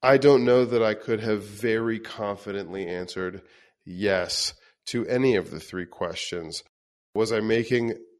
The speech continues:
what I felt to be enough money? Did I enjoy what I was doing professionally? Yes, but I didn't see it as a long-term career. And were we living below our means? Not all that much, considering that there wasn't all that much income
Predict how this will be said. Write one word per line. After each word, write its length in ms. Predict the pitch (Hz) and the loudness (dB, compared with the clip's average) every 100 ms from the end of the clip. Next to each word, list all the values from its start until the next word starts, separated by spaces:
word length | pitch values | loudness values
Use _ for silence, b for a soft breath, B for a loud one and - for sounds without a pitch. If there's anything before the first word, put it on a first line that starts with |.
| _ - | _ -2
what 260 | 117 113 | 2 2
I 180 | 101 110 | 2 0
felt 380 | - 117 110 - | 0 2 0 0
to 100 | 110 | -8
be 220 | 104 104 | -2 -2
enough 380 | 101 101 101 - | 0 -2 -4 -6
money? 500 | 101 107 104 104 104 B _ _ _ | -2 0 0 -4 -6 B _ _ _
Did 120 | 131 | -2
I 220 | 131 131 120 - - | 2 2 0 -8 -12
enjoy 400 | 160 135 120 143 151 | -6 -4 2 4 6
what 120 | 147 | 8
I 80 | 135 | 8
was 160 | 127 | 6
doing 340 | 107 131 127 127 | 4 6 6 4
professionally? 840 | 117 - 113 110 - 113 107 104 | -6 -4 -2 -2 -2 2 4 2
Yes, 380 | 101 98 101 - | 2 0 0 -2
but 80 | 98 | -2
I 60 | 98 | -2
didn't 300 | 107 107 95 | -2 -6 -6
see 260 | - 107 | -4 -2
it 80 | 101 | -2
as 160 | 101 98 | -2 -4
a 60 | |
long-term 880 | 90 90 90 92 95 - 98 92 92 | -6 -6 -6 -6 -6 -8 -4 -4 -4
career. 720 | 85 - 87 92 92 101 98 - _ _ _ _ _ - | -8 -10 -8 -6 -2 -2 -2 -6 _ _ _ _ _ -2
And 300 | 135 123 131 - | 2 2 0 -4
were 320 | 131 135 147 | -2 2 4
we 160 | 147 147 | 4 4
living 380 | 139 127 131 120 | 6 6 4 4
below 320 | 117 117 113 | 4 6 8
our 180 | 113 107 | 6 4
means? 560 | 110 110 110 107 - - _ _ _ _ _ - | 0 0 -2 -4 -6 -10 _ _ _ _ _ -10
Not 320 | 120 131 131 | -2 2 4
all 200 | 127 123 | 6 6
that 240 | 110 110 101 | 4 2 2
much, 400 | 110 101 - - | 2 2 0 -6
considering 540 | 98 98 110 110 110 | -6 -4 0 2 2
that 100 | 104 | 2
there 140 | 95 95 | 0 0
wasn't 320 | 101 104 101 | 0 0 -2
all 140 | 90 | -2
that 180 | 90 87 | -2 -4
much 240 | 92 92 98 | -6 -8 -6
income 440 | 104 107 92 90 | -8 -6 -10 -10